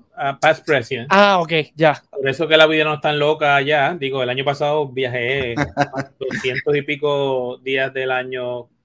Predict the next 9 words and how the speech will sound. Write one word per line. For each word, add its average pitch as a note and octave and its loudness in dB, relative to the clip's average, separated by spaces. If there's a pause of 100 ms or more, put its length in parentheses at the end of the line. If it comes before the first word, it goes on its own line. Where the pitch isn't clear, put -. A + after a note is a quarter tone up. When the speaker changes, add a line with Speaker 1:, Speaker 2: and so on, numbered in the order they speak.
Speaker 1:
close C3 -4
to G#2+ -4
Speaker 3:
Wow. A2 4 (480)
Speaker 1:
doscientos C3+ -2
cincuenta C3+ -4
probablemente. C3 -2
Este B2 -4
año, B2+ -2 (120)
pues, D#3 -10